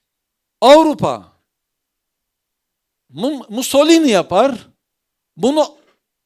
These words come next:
Avrupa'dan Amerika'ya giden o zamanın gangsterleri,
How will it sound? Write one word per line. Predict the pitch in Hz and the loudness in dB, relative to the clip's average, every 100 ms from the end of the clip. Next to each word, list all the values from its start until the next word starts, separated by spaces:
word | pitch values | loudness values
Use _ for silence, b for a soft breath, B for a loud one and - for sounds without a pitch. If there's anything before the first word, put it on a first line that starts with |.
| _ 180 | _ -2
Avrupa'dan | 226 302 330 233 220 185 170 139 113 _ | 2 2 0 -2 -2 -2 -6 -8 -16 _
Amerika'ya | 208 277 294 302 294 247 226 | -2 2 2 2 2 4 4
giden | 175 196 226 269 285 294 _ _ _ _ _ _ _ _ _ _ | 0 -2 0 2 0 -8 _ _ _ _ _ _ _ _ _ _
o | 262 269 | 2 2
zamanın | 254 240 240 269 277 147 | 2 2 0 -2 -8 -2
gangsterleri, | 190 247 247 233 - 220 196 160 139 190 | 2 2 0 -6 0 2 2 0 -10 -14